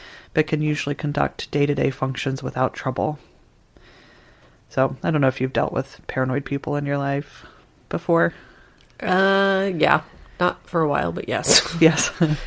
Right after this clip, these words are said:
Speaker 1: Um, I do. I have, like, regularly, and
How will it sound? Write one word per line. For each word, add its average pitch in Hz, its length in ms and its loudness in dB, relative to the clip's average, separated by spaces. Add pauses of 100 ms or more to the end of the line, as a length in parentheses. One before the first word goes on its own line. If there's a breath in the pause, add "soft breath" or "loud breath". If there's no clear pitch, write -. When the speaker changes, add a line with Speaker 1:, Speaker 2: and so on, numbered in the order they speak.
(760 loud breath)
Speaker 1:
Um, 151 480 4 (140)
I 214 160 8
do. 160 320 0
I 156 120 8
have, 139 380 4
like, 135 140 2
regularly, 131 760 0
and 135 460 -2